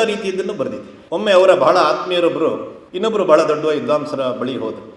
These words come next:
ಆ ಕಾಲ ಯಾವುದಂದ್ರೆ ಸುಧಾ ಪತ್ರಿಕೆಯಲ್ಲಿ ಡಿ ವಿ ಜಿಯವರ ಜ್ಞಾಪಕ ಚಿತ್ರಶಾಲೆ ಇದು ಪ್ರಕಟ ಆಗ್ತಾ ಇತ್ತು.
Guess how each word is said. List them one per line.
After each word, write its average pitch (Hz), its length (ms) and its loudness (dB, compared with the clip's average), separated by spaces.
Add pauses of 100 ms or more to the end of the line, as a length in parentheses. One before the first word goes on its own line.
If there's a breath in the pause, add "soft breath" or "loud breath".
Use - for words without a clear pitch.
ಆ 170 100 2
ಕಾಲ 190 300 0
ಯಾವುದಂದ್ರೆ 175 500 2
ಸುಧಾ 160 280 0
ಪತ್ರಿಕೆಯಲ್ಲಿ 147 720 -6 (480)
ಡಿ 151 100 0
ವಿ 180 100 4
ಜಿಯವರ 165 300 2 (580)
ಜ್ಞಾಪಕ 147 340 -4
ಚಿತ್ರಶಾಲೆ 143 560 -4 (300)
ಇದು 170 120 -14
ಪ್ರಕಟ 120 300 -4
ಆಗ್ತಾ - 260 -8
ಇತ್ತು. - 180 -20